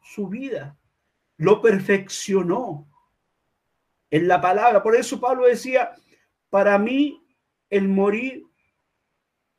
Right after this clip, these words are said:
es vivir". Comprendió que Jesucristo había vencido la muerte y si morimos con Cristo, vivimos en Cristo.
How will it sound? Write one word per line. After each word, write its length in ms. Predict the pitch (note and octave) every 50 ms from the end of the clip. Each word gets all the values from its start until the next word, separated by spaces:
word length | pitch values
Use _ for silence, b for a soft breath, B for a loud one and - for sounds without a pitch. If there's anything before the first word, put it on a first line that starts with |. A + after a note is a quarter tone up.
| _ _ _ _ _ _ _ _ _ _ _ _
es 300 | - D#3 D#3 D3 - -
vivir". 500 | D3+ E3 D#3 D3 G3 C4 D4+ - - - _ _ _ _ _ _ _ _ _ _ _ _ _ _ _ _ _ _
Comprendió 800 | - A3 A3+ G#3 - A#3 A#3 A3+ A3+ G#3 C4 C#4+ C#4+ A#3+ G#3+ A3 G#3+
que 360 | C4 B3+ A#3+ G#3+ - - _ _ _ _ _ _ _ _ _ _ _ _ _ _ _ _ _ _ _ _
Jesucristo 800 | - - A3+ G#3+ - A#3+ A3 A#3 B3+ C4+ A#3 - _ _ - B3+
había 240 | B3 B3 B3 C4 C4
vencido 560 | B3 A#3+ A#3 A3+ A3+ - - B3+ B3 A#3+ A#3+
la 100 | A#3+ A#3
muerte 680 | A3+ A#3 B3 C#4+ C#4+ C4+ C#4 - - A3+ A#3 A3+ A3+ - b b b b b b b
y 200 | - G3+ G3+ -
si 180 | - - G#3+
morimos 560 | G#3 G#3+ A3 A3+ A3+ B3+ C#4 C4+ C#4 C4 C4+ -
con 260 | B3 A#3+ A#3 A3+ -
Cristo, 680 | - B3+ C#4 C4+ - - - C#4+ C#4+ C#4 E4 E4 _ _ _ _ _ _ -
vivimos 920 | D#3 D3+ G3+ A3 G#3+ G3+ B3+ D4 D4 C#4 A#3+ F3 E3 E3+ E3 - - _ _ _ _ -
en 260 | A3 A#3 A#3 A3+ A3+
Cristo. 480 | - D#4+ E4 - - - _ - D3